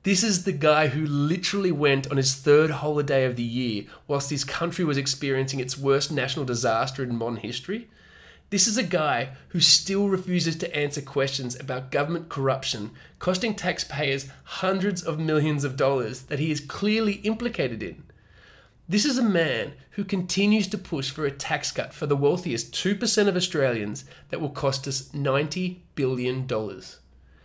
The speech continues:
This is the man whose first major legislative agenda focused on laws that would enact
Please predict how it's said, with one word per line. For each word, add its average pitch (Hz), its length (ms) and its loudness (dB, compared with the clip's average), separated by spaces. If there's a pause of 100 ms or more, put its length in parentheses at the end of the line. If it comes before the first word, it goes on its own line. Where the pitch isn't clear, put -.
(380)
This 175 160 -2
is 196 140 -2
the 196 80 -2
man 131 380 0 (100)
whose 147 160 -4
first 180 500 0
major 147 380 2
legislative 135 640 2
agenda 113 500 -2
focused 139 480 0
on 139 160 0
laws 113 300 0 (280)
that 143 140 -2
would 135 100 0
enact 131 360 2